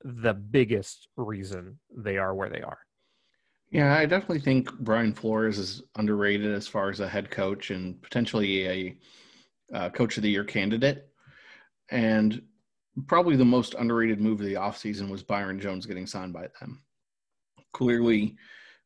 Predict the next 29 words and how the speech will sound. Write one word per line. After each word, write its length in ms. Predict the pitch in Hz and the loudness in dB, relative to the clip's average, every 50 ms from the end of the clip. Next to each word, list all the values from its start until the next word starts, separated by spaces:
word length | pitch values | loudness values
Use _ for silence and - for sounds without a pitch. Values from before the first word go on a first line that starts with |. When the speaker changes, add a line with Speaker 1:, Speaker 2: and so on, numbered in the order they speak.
| _ - | _ -10
Speaker 2:
uh, 200 | - 110 98 98 | -8 -6 -6 -4
what 240 | 101 107 110 117 110 | -2 -2 0 2 2
it 160 | 110 107 - | 0 0 -2
has 240 | 120 107 110 104 107 | -4 -4 -4 -2 0
meant 260 | 107 107 104 104 - | 2 2 2 0 -2
for 80 | - 110 | -6 -6
them 140 | 104 104 101 | -4 -4 -4
to 80 | - | -4
have 260 | - 113 101 95 92 - _ _ _ _ _ _ - | -4 -4 -6 -8 -8 -14 _ _ _ _ _ _ -12
two 580 | - - 120 117 113 110 110 107 104 104 104 - _ _ _ _ _ _ _ _ _ _ _ _ _ _ _ _ _ - | -6 -2 -2 0 0 2 0 0 0 -2 -6 -10 _ _ _ _ _ _ _ _ _ _ _ _ _ _ _ _ _ -6
elite 400 | 113 113 107 110 110 113 110 110 | -4 -2 0 0 0 0 -2 -4
corners 640 | - - 107 110 110 107 101 98 95 - - - - - _ _ - - - _ _ | -6 -2 0 0 2 0 0 -2 -4 -6 -8 -10 -12 -14 _ _ -20 -20 -20 _ _
has 420 | - - 107 104 104 101 - - - - _ _ _ - - - - 117 | -6 -2 -2 -2 -2 -2 -6 -8 -10 -14 _ _ _ -18 -16 -12 -10 -4
been 300 | 107 107 101 101 104 107 | -2 0 0 2 4 4
nothing 320 | 107 110 110 107 107 104 104 | 4 4 2 -2 -4 -6 -6
short 360 | - - 113 104 98 98 90 | -6 -4 -4 -4 -4 -4 -4
of 300 | - 95 95 95 92 - - | -6 -6 -6 -6 -8 -10 -10
impressive. 720 | - 98 98 - - 95 87 - - 78 76 - - - - _ _ _ _ _ _ _ _ _ _ _ _ _ _ - - - _ _ - | -10 -10 -8 -4 -2 -4 -2 -4 -6 -10 -12 -12 -14 -18 -20 _ _ _ _ _ _ _ _ _ _ _ _ _ _ -20 -20 -20 _ _ -4
Speaker 1:
And 100 | - 180 | 0 0
they, 180 | 220 - - - - | 2 0 0 0 0
they 80 | 208 | 0
play 240 | 208 - - 359 339 | 0 0 -2 -4 -2
in 80 | 254 185 | 0 0
a 80 | 143 | 0
division 680 | 123 123 110 104 95 110 104 95 107 107 95 92 92 98 - _ - | 2 0 0 0 0 0 0 0 -2 -4 -6 -6 -8 -14 -16 _ -14
that 600 | - 107 120 117 117 117 113 110 107 107 113 - - _ _ _ _ _ _ _ _ - | -10 -10 -8 -6 -2 0 0 2 0 0 -2 -4 -10 _ _ _ _ _ _ _ _ -2
I 100 | 123 120 | 0 0
think 300 | - - 160 151 - - | 0 0 -2 -2 -2 -2
favors 1120 | - - - - - 135 127 127 120 107 107 110 101 98 98 95 - - - - - - | -10 -18 -10 -2 4 6 6 6 6 4 2 2 2 2 2 0 -2 -8 -12 -12 -14 -16